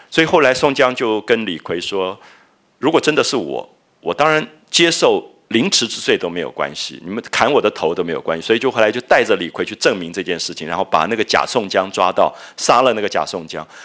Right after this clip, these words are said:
那李逵就觉得对宋江不起，所以李逵后来就脱了上衣，然后就背了一个荆棘，就是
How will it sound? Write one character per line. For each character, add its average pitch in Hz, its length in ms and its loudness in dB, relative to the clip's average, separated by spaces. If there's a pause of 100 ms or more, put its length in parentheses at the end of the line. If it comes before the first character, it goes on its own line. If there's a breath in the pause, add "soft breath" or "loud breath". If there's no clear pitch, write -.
(120)
那 151 140 4
李 110 160 0
逵 113 180 0
就 127 120 2
觉 101 200 0
得 95 120 2
对 104 380 0
宋 98 220 0
江 85 200 -4
不 90 100 -8
起， - 260 -6 (300 loud breath)
所 143 140 4
以 156 60 6
李 120 100 0
逵 120 180 2
后 131 140 0
来 101 120 4
就 110 120 -6
脱 - 240 2
了 127 120 4
上 117 360 2
衣， 110 200 -10 (480 soft breath)
然 104 120 0
后 123 120 2
就 123 120 -4
背 151 320 2
了 131 140 2
一 127 100 -6
个 113 280 -2 (160)
荆 143 280 -4
棘， 107 240 -4
就 113 100 -6
是 107 160 -6